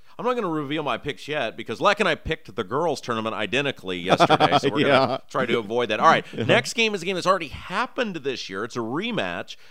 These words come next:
Speaker 1: uh, of the season opener as Avon takes on Plainfield.
Speaker 2: Yeah, that's another intriguing matchup. You know, these are two teams that have struggled in recent years. Avon's, uh,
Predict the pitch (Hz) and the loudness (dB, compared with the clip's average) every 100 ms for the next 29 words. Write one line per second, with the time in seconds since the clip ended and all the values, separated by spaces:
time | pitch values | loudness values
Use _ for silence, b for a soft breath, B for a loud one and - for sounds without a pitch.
0 | B 113 120 123 120 123 - 160 139 - | B -2 0 -2 -6 -8 -6 -6 -6 0
1 | 175 214 143 107 110 117 117 - 123 196 | 2 2 0 -2 -4 -2 -2 0 0 2
2 | 165 98 107 117 113 - 104 90 123 180 | 2 0 0 -2 -2 -2 -2 -2 -4 -4
3 | 85 65 52 - - B B 151 170 143 | -6 -6 -8 -18 -20 B B 8 8 8
4 | 170 165 156 151 135 120 156 143 135 123 | 4 4 2 4 0 -2 -4 -2 -4 -2
5 | 120 123 - 131 123 127 120 135 120 - | -2 -2 -2 -4 -2 -2 -2 -2 -4 -6
6 | 139 - 123 107 113 101 - - - 113 | -6 -6 -10 -4 -2 -2 -6 -12 -2 4
7 | 135 135 117 110 107 110 104 90 107 101 | 6 6 2 0 -2 -4 -6 -2 -2 -2
8 | - b b - 120 117 117 117 - - | -8 b b 0 0 2 -2 -4 -8 -10